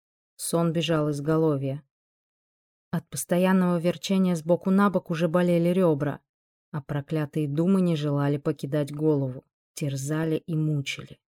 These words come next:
Слишком много их, видимо, накопилось. Через некоторое время в предутреннем полумраке обозначилось какое-то движение.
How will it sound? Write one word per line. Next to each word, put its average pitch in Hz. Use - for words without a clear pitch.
Слишком -
много 196
их, 160
видимо, 170
накопилось. 165
Через 156
некоторое 160
время 165
в 143
предутреннем 160
полумраке 170
обозначилось 160
какое-то 156
движение. 156